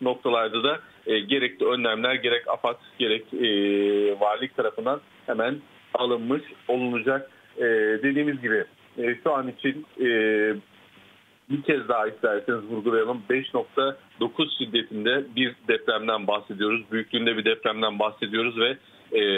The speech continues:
dördü sekiz geçe gerçekleşti. E, Düzce, Gölyaka ilçesinde. E, işte o depremin hemen ardından da dediğimiz gibi, e,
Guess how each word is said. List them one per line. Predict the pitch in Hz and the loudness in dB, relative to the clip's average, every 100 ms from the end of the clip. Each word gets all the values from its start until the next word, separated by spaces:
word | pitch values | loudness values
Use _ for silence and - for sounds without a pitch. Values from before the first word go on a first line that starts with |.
| 92 92 | 0 2
dördü | 110 117 139 | 2 2 -2
sekiz | 123 113 156 117 | -4 -2 -2 -2
geçe | 104 95 - 85 - | -2 -2 -2 -4 -2
gerçekleşti. | 110 110 104 113 - 110 107 - 135 - - - | 0 0 0 -4 0 -2 -2 -2 -2 -4 -20 -6
E, | - 104 98 95 98 95 107 | 0 2 2 2 2 0 0
Düzce, | 151 123 120 120 - - - | 0 0 0 -2 -8 -10 0
Gölyaka | 127 135 123 110 120 | 0 2 0 0 0
ilçesinde. | 107 104 110 101 113 104 131 - - - - | -2 -2 -4 -2 -2 0 0 -4 -20 -12 -4
E, | |
işte | 113 - | -2 0
o | 120 120 | 0 0
depremin | 120 139 123 | 0 0 0
hemen | 123 120 | 0 0
ardından | 117 117 113 120 117 113 | 0 0 0 -2 0 0
da | 123 123 | 0 0
dediğimiz | 120 113 113 113 107 | -2 -4 -6 -8 -6
gibi, | 104 127 - - - | -2 -2 -6 -20 -6
e, | 110 | 0